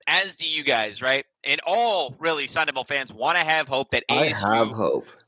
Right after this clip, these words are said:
Speaker 1: I, you always have hope. But, like, there's gotta be some realism here, right? Like, you, Sean, you said if A S U magically starts knocking down these threes where it feels like they shoot fifty a game because they can't really draw fouls and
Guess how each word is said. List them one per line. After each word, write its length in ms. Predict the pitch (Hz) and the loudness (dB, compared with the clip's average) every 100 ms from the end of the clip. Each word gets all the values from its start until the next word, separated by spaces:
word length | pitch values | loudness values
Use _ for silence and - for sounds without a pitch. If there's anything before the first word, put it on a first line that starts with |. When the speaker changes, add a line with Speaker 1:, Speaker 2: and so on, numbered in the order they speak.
| _ - | _ -2
Speaker 1:
I, 160 | 180 175 | -2 0
you 240 | 240 311 - | -2 -2 0
always 540 | 208 254 214 202 160 | 2 2 4 2 2
have 240 | - 147 127 | 2 0 2
hope. 340 | 127 101 - - - - | -2 -2 -8 -20 -20 -8
But, 220 | - 220 202 | 0 0 2
like, 240 | 214 - - - | 0 0 -14 -2
there's 180 | 214 220 | 0 2
gotta 300 | 233 247 277 | 2 2 2
be 220 | 247 233 | 2 2
some 480 | 202 - 220 202 143 | 4 2 0 -2 -6
realism 500 | 131 175 139 120 107 95 | -2 0 0 -4 -6 -8
here, 240 | 123 131 | -2 -2
right? 240 | 110 151 151 | 0 -2 0
Like, 180 | 151 139 | -2 0
you, 120 | 160 - - | -6 -8 -6
Sean, 300 | - 160 156 | 0 0 0
you 60 | |
said 280 | - 180 175 - _ - | 0 2 2 -2 _ -2
if 260 | 156 151 - _ _ | 0 0 -6 _ _
A 160 | 175 202 | -2 0
S 120 | 180 | -2
U 80 | 185 | 0
magically 640 | 151 160 180 175 160 151 | 2 4 2 0 -2 -2
starts 400 | 135 - 147 135 | -2 2 0 0
knocking 380 | 139 143 143 147 | 0 0 2 -2
down 260 | 131 135 135 | 0 0 0
these 260 | 127 117 | -6 -8
threes 460 | - 139 139 117 117 | -6 0 0 0 -4
where 220 | 123 123 110 | -4 -4 -4
it 140 | 123 | -10
feels 220 | - 151 139 | -4 -4 0
like 140 | 135 | -2
they 120 | 120 | -2
shoot 220 | 117 131 | -4 -6
fifty 440 | - 180 165 156 131 | -6 -4 -2 -2 -4
a 60 | |
game 420 | 123 135 127 110 113 _ - | 0 0 0 -4 -14 _ -10
because 280 | 131 165 135 | -4 -4 -2
they 140 | 135 | -2
can't 280 | - 170 151 | 0 -2 -2
really 500 | 147 143 131 120 117 _ _ _ - | -6 -4 -2 -4 -6 _ _ _ -4
draw 220 | 156 151 | 0 0
fouls 540 | - 147 143 143 135 | 2 2 2 0 -6
and 180 | 127 117 | -10 -14